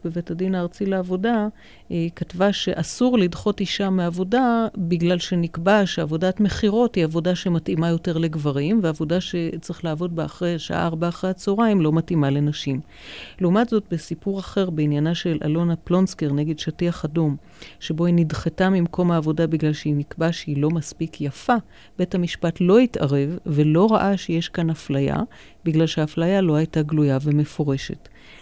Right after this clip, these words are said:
אני רוצה לסיים בשתי מילים על תופעה שמתרחשת מאז הרבע האחרון של שנות התשעים של המאה העשרים, והכוונה היא להעסקה שיטתית רחבה של נשים על ידי חברות כוח אדם,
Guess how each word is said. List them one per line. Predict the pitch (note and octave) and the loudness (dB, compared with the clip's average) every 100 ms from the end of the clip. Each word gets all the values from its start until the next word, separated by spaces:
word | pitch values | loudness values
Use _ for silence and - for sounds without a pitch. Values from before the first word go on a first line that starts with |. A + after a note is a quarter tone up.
| - - - | -20 -20 0
אני | F3+ | 0
רוצה | E3+ G3+ | 2 2
לסיים | A#3 - G#3+ G3+ | 2 2 0 2
בשתי | F3+ - F3+ | 0 -2 0
מילים | F#3 F3 F#3 | 2 2 2
על | E3 | 0
תופעה | D3+ E3 - - F#3 | -2 -8 -4 0 0
שמתרחשת | - E3+ E3 D#3 - F#3+ F#3 D#3 | 0 -2 -2 -6 -4 -4 -2 -2
מאז | D#3 E3 | -2 -2
הרבע | E3+ E3+ E3+ | -2 0 -2
האחרון | D#3+ E3+ F3+ F#3+ | -2 -2 0 0
של | - | 0
שנות | D3+ F3 E3 E3 | -2 0 0 -2
התשעים | - - - E3+ | -6 -4 0 0
של | E3 D#3 | 2 2
המאה | D3+ D3 | 2 4
העשרים, | D3+ D3+ - D3 C#3+ C#3 - | 2 0 -2 0 0 -2 -6
והכוונה | E3+ D3+ D#3 D3+ D#3 E3 G3 | -10 -4 -4 -2 -2 2 2
היא | G3+ | 4
להעסקה | F3+ D#3 D#3 D#3+ - F#3 | 4 2 0 -4 0 0
שיטתית | - F3 - - A3 G#3+ - | 0 0 -2 0 2 2 -2
רחבה | D#3+ D#3+ - D3+ E3 F#3 E3+ - - - - | -6 -4 -2 -2 2 2 2 -6 -20 -20 -14
של | - D#3+ | -4 0
נשים | D#3+ D#3+ G#3+ G3+ G3+ | 0 0 0 2 2
על | D#3+ | 2
ידי | D#3+ F3 | 2 0
חברות | F3 E3 D#3+ E3+ | 0 -4 -2 -2
כוח | - F3 E3+ - | 0 2 2 0
אדם, | D3 C#3+ C#3 | 0 2 2